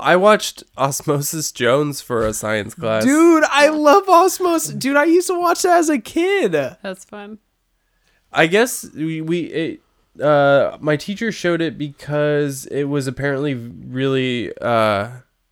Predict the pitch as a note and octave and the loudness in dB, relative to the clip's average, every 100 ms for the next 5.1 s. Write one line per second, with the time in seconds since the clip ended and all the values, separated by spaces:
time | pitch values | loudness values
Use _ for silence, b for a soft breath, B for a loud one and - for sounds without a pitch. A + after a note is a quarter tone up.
0 | _ _ _ - A2+ G#2+ _ _ _ _ | _ _ _ -8 -6 -6 _ _ _ _
1 | _ _ - B2 - - - _ _ _ | _ _ -6 -6 -6 -12 -14 _ _ _
2 | _ _ _ - C#3+ C3+ - _ _ - | _ _ _ -8 -6 -6 -10 _ _ -12
3 | A#2+ G#2 G3+ G#3+ D3 G#2+ - _ _ _ | -8 -4 -2 0 -2 -6 -14 _ _ _
4 | _ _ - D4+ A#3+ D#3 C4 - E4 A3+ | _ _ -8 -4 -2 -4 -6 -6 -8 -8